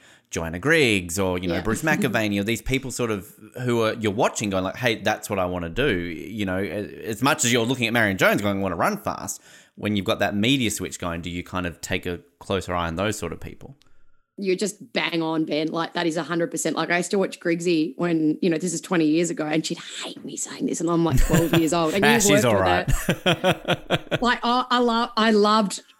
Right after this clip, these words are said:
Speaker 2: Griggsy when I was younger, and now I just worked with her. And the same with Bruce. Like, I mean, Bruce is the guru. He's the god. And, like, I get to work with Bruce every Saturday at the moment. Like, what is my life now?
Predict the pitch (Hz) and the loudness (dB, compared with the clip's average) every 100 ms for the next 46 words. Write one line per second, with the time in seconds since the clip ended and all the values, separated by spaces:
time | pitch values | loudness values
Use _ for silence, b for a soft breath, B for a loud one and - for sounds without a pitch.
0 | - 190 220 214 220 208 196 190 185 180 | -16 -2 4 6 6 6 6 4 4 4
1 | 190 190 185 185 185 190 185 - 196 190 | 4 4 4 4 2 0 -4 -4 -4 -2
2 | 190 165 170 175 - 185 185 - 208 - | -4 -2 -2 -2 -4 -2 0 0 0 2
3 | 202 190 196 180 - 190 196 - 170 - | 0 0 -2 -4 -4 -2 -2 -2 -6 -6
4 | - 185 170 - 190 202 190 - 185 165 | -6 -4 -4 -4 0 0 0 -2 -2 -2
5 | 160 - _ - 147 143 180 165 185 190 | -4 -14 _ -20 -20 -4 -2 0 2 2
6 | 151 147 - - 185 175 160 156 185 156 | 0 -2 -4 0 2 4 2 2 2 0
7 | 131 - - 180 190 - _ _ _ 196 | -2 -8 -4 -2 -2 -4 _ _ _ 0
8 | 214 214 214 226 - 226 220 214 220 - | 2 2 2 0 2 2 2 2 -2 0
9 | 196 196 202 202 202 - 170 190 220 220 | 0 0 -2 -6 -6 -4 -4 -4 -4 -4
10 | - 208 180 170 185 - 175 220 226 240 | -4 -4 -4 -4 -6 -8 -6 -4 -2 -2
11 | 220 226 196 180 208 262 262 220 151 - | 0 0 0 -2 -2 -2 0 -2 -4 -12